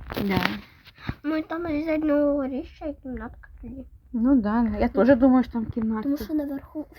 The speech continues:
Speaker 2: завжди горіща, е, а там віконечко, і там стоять книжечка, лампочка, і ці стопи.
Speaker 1: <laughs> Ну да.
Speaker 2: Ну, оце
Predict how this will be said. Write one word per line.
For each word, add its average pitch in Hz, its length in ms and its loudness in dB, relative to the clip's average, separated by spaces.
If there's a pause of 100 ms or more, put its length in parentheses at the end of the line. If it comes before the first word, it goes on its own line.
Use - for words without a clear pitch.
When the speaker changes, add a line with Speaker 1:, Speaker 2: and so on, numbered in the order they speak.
Speaker 2:
завжди 277 200 -12 (120)
горіща, 294 680 -2 (240)
е, 262 220 -6
а 254 100 -8
там 294 320 4
віконечко, 330 680 -4
і 285 160 -6
там 440 240 -6
стоять 277 260 -8 (120)
книжечка, 320 560 0
лампочка, 285 640 -4 (100)
і 330 100 -8 (380)
ці 269 260 -6
стопи. 330 380 4 (100)
Speaker 1:
<laughs> - 60 -20 (380)
Ну 427 160 0
да. 254 360 2
Speaker 2:
Ну, 320 140 2
оце 294 220 -4